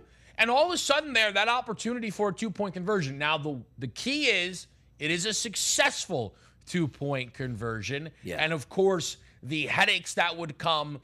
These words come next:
Speaker 1: from a handoff to a running back that goes nowhere or a Jimmy Garoppolo rollout that's intercepted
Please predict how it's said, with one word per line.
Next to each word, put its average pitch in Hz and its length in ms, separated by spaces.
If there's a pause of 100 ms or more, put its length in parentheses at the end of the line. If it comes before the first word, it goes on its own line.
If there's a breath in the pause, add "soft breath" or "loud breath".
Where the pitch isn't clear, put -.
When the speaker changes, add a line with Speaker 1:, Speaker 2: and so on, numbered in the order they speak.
(240 soft breath)
Speaker 1:
from 160 160
a 147 40
handoff 170 640
to 180 120
a 170 60
running 165 300
back 160 240
that 160 240
goes 160 340
nowhere 147 640
or 139 220
a 135 40
Jimmy 170 260
Garoppolo 156 720
rollout 147 520
that's 139 320
intercepted 147 840